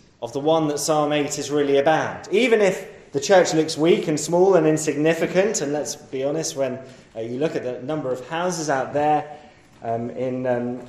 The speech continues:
uh, Northampton, it does feel weak and small and insignificant. And yet still the church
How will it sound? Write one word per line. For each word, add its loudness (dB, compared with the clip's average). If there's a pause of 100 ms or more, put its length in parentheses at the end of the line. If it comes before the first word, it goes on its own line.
(120)
uh, -2
Northampton, -4 (960)
it -12
does 2
feel -4 (580)
weak -6
and -10
small -6
and -8
insignificant. -12
And -4
yet 4
still 4
the 2
church 2